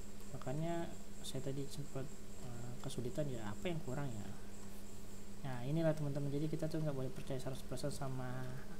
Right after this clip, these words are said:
A I ya. Jadi, eh, dari konfigurasi ini sebenarnya goalnya kan si P C ini kan bisa ke internet kan ya, goalnya sini. Nah,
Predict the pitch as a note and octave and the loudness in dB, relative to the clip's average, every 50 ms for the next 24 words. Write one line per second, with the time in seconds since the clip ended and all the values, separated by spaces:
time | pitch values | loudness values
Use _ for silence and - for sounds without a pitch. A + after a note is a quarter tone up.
0 | - - - - - - - - - - - - D3 C3+ - - C3 D3+ - D#3 | -2 -2 -2 -2 -2 0 0 -2 -2 0 0 0 0 0 0 0 0 0 0 0
1 | B2+ A#2 C3 D#3 D#3+ - - - - - - - - - C3+ C3 D3 D3+ D#3+ - | 0 0 -2 -2 -2 -2 -2 -2 -2 -2 -2 -2 -2 -2 0 0 2 2 2 2
2 | - D#3 D3 C#3 B2+ C3 C3 C3+ C3 - C3+ C3+ B2+ C#3 A#2+ - - B2+ B2+ D3 | 0 0 0 0 0 0 0 0 0 0 0 0 2 2 0 0 0 0 0 0
3 | E3 D#3 - - D3 D3+ E3+ E3 D#3 D3+ C#3+ C#3 D3 D#3 D#3 - F#3 F#3 - - | -2 -2 -2 0 0 0 0 2 2 2 2 2 2 2 0 0 0 0 0 0
4 | - D3+ - - C3+ - - - C#3 C#3 C#3 D3 D3 D3 D3 D#3+ F3 F3+ F3+ F3+ | 0 0 0 -2 0 0 0 0 0 0 0 0 0 0 0 0 0 0 0 -2
5 | - - - - - - - - - - - D#3+ D3+ D#3+ F3 E3 D#3+ D#3+ D#3+ D3+ | -2 -2 -2 -2 -2 -2 -2 -2 -2 0 0 0 0 0 0 0 0 0 2 2
6 | - D#3+ F3+ F3 - - F3+ C#3+ A#2+ A#2+ A#2 B2 C3 C3 B2 C3+ D3 D3+ D#3 F3 | 2 2 0 0 0 0 0 0 0 0 0 -2 0 0 0 2 2 2 2 2
7 | F3+ - - - - - C#3 C#3 D#3 F3 F3 - - - - - - - - - | 0 -2 -2 -2 -2 0 0 0 0 0 0 0 -2 -2 -2 -2 -2 -2 -2 -2
8 | - - - - - - - - - - - - - - - - - - D3 | 0 0 0 0 0 0 -2 -2 0 0 0 0 0 -2 0 0 0 0 0